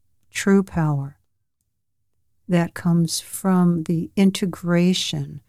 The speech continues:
the synthesis of your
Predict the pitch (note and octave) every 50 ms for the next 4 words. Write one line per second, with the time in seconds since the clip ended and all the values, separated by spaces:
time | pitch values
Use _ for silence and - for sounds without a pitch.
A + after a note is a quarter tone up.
0 | _ _ _ _ _ F3+ - - - - A3 G3+ G3+ G3 - - F3+ - - -
1 | D3+ C#3 - - - - - - - - _ _ _ _ _ _ _ _ _ _
2 | _ _ _ _ _ _ F#3 F3 E3+ E3+ E3+ E3 D#3+ D#3+ - - _ _ _ _
3 | _ _ _ _ _ F3+ E3 D#3+ E3+ F3 F3 F3 F3 F3 F3 E3